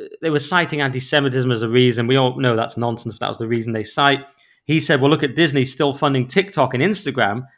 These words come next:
despite their much higher incidence of anti-Semitism." So it's, it's complete nonsense. But I'm gonna try and be a bit devil's advocate here and say, should Musk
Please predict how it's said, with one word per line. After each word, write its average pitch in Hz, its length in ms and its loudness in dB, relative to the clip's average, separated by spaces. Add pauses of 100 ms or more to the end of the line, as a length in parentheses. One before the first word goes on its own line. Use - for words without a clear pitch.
(140)
despite 147 420 2
their 135 100 2
much 160 340 0
higher 143 280 2
incidence 120 480 -4
of 135 100 0
anti-Semitism." 135 800 -2 (300)
So 135 220 2
it's, 135 160 -2
it's - 100 -16
complete 143 320 -2
nonsense. 131 480 -2 (420)
But 165 80 2
I'm 196 80 6
gonna 233 160 6
try 208 240 4
and 175 260 4
be 165 120 2
a 156 40 2
bit 156 340 0 (360)
devil's 139 280 4
advocate 131 320 2
here 120 180 2
and 123 100 -2
say, 139 220 0
should 180 320 0
Musk 180 400 -2